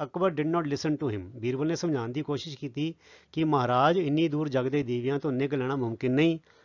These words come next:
ਪਰ ਰਾਜੇ ਨੇ ਸੁਣੀ ਨਹੀਂ। ਹੁਣ ਉਹ ਬੀਰਬਲ ਰਾਜੇ ਨੂੰ ਉਹਦੀ ਗੱਲ ਸਮਝਾਉਣਾ ਚਾਹੁੰਦਾ ਸੀਗਾ, ਤੇ ਉਹਨੇ ਇਹ ਵਾਲੀ ਯੁਕਤੀ ਕੀਤੀ ਕਿ ਉਹਨੇ ਇੱਕ ਗਜ਼ ਦੀ ਦੂਰੀ 'ਤੇ ਭਾਂਡਾ ਰੱਖ ਕੇ ਖਿਚੜੀ ਬਣਾਉਣੀ ਸ਼ੁਰੂ ਕਰਤੀ। ਤੇ ਰਾਜਾ ਹੈਰਾਨ ਹੋ ਗਿਆ ਉਹਦੀ ਮੂਰਖਤਾ 'ਤੇ, ਵੀ "ਤੂੰ ਇੱਦਾਂ ਦੇ ਕਿਹੜੇ ਕੰਮ ਕਰ ਰਿਹਾ, ਵੀ ਇੱਦਾਂ ਖਿਚੜੀ ਕਿੱਦਾਂ ਪੱਕੇਗੀ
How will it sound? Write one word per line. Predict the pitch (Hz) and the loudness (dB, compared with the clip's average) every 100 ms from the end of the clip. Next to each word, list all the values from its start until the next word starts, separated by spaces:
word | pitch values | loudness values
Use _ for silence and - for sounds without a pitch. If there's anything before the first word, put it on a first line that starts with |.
| _ | _
ਪਰ | 131 | 2
ਰਾਜੇ | 123 123 | 2 4
ਨੇ | 147 | 2
ਸੁਣੀ | 139 156 175 | 2 4 6
ਨਹੀਂ। | 175 156 - - _ _ - | 6 2 -6 -20 _ _ -2
ਹੁਣ | 185 | 0
ਉਹ | 208 | 2
ਬੀਰਬਲ | 147 156 190 185 | 2 4 4 6
ਰਾਜੇ | 147 156 | 6 6
ਨੂੰ | 185 196 190 | 4 4 4
ਉਹਦੀ | 190 170 | 2 2
ਗੱਲ | 156 175 | 0 0
ਸਮਝਾਉਣਾ | 190 185 123 139 | 2 4 4 2
ਚਾਹੁੰਦਾ | 120 104 | -2 -6
ਸੀਗਾ, | 95 95 87 - _ _ - | -8 -12 -16 -20 _ _ -2
ਤੇ | 160 | 2
ਉਹਨੇ | 175 196 | 4 4
ਇਹ | 165 | 4
ਵਾਲੀ | 180 | 2
ਯੁਕਤੀ | 151 127 - 123 | 2 -2 -4 -6
ਕੀਤੀ | 110 143 | -6 -6
ਕਿ | 143 151 | -4 -2
ਉਹਨੇ | 139 143 170 | 0 0 -2
ਇੱਕ | 160 - | -6 -4
ਗਜ਼ | 127 131 | -2 -2
ਦੀ | 127 | -2
ਦੂਰੀ | 120 117 123 | -6 -6 -4
'ਤੇ | 143 180 196 | -4 -4 -4
ਭਾਂਡਾ | 120 101 113 | -6 -6 -6
ਰੱਖ | 110 | -8
ਕੇ | 151 165 _ _ _ | -8 -10 _ _ _
ਖਿਚੜੀ | - 101 120 | -12 -8 -6
ਬਣਾਉਣੀ | 110 131 | -2 -2
ਸ਼ੁਰੂ | 131 151 | -2 -2
ਕਰਤੀ। | 139 120 127 120 _ - - _ - | -2 -2 -6 -10 _ -20 -20 _ 0
ਤੇ | 156 | 2
ਰਾਜਾ | 131 135 180 | 6 6 4
ਹੈਰਾਨ | 139 117 123 | 4 2 2
ਹੋ | 147 | 2
ਗਿਆ | 160 | 2
ਉਹਦੀ | 160 | 0
ਮੂਰਖਤਾ | 143 147 - 143 | 0 -2 -4 -4
'ਤੇ, | 147 | -4
ਵੀ | 147 | -6
"ਤੂੰ | 147 151 | -8 -6
ਇੱਦਾਂ | 135 | -4
ਦੇ | 143 | -4
ਕਿਹੜੇ | 151 147 | -2 -2
ਕੰਮ | 147 139 | -2 -2
ਕਰ | 131 117 | -2 -4
ਰਿਹਾ, | 120 120 | -4 -4
ਵੀ | 131 | -4
ਇੱਦਾਂ | 123 135 | -4 -4
ਖਿਚੜੀ | - 127 135 | -6 -6 -4
ਕਿੱਦਾਂ | 135 135 127 | -2 -2 -2
ਪੱਕੇਗੀ | 123 131 123 120 | -2 -2 -2 -4